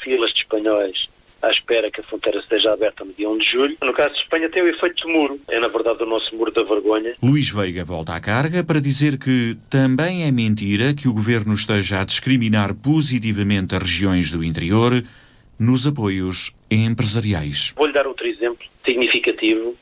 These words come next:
Speaker 1: do abandono em que foi votado, eh, o interior do país. Nas medidas que foram decididas em termos, tanto em linhas de crédito como medidas de âmbito para fiscal e de moratórias,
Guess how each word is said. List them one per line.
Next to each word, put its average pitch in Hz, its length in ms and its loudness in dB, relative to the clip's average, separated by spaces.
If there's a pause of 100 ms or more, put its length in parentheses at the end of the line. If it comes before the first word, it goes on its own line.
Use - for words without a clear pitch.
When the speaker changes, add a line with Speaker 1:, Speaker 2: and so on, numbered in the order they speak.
Speaker 1:
do 120 120 4
abandono 120 400 0
em 120 80 0
que - 80 -14
foi 123 140 0
votado, 117 640 0
eh, 113 220 2
o 117 120 0
interior 113 340 0
do 117 100 0
país. 101 540 0 (300)
Nas 120 160 2
medidas 117 440 -2
que - 120 -10
foram 104 720 -2 (100)
decididas 117 560 -2
em 113 80 0
termos, 107 360 -2
tanto 120 220 0
em 117 40 2
linhas 117 260 2
de - 100 -12
crédito 110 460 -2
como 110 240 -10
medidas 104 480 0
de 117 100 -2
âmbito 107 680 -2 (320)
para 127 180 2
fiscal 113 520 0 (480)
e 120 120 0
de 110 60 -2
moratórias, 117 760 0